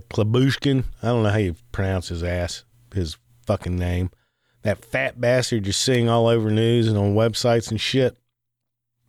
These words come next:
Well, cocksucker, who sat in seat ten C, escaped the doom, uh, the doomed Aeroflot jet, which burst into flames, um,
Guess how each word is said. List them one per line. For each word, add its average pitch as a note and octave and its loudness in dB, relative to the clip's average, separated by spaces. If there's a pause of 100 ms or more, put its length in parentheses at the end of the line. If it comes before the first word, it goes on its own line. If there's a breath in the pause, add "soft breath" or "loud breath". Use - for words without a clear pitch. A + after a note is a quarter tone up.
(280)
Well, G#2 0
cocksucker, A2+ -2 (440)
who B2 2
sat D3+ 0
in G#2+ -2
seat - 0
ten C3 0
C, A#2 2 (480)
escaped E3 -2
the C3 0
doom, A#2+ 2 (460)
uh, G#2+ 2
the G2 -2
doomed A#2+ 0
Aeroflot A2+ 0 (640)
jet, A#2+ 2
which G#2+ -6
burst A2+ 0
into G#2+ 0
flames, G#2 -2 (1300)
um, F#2 -2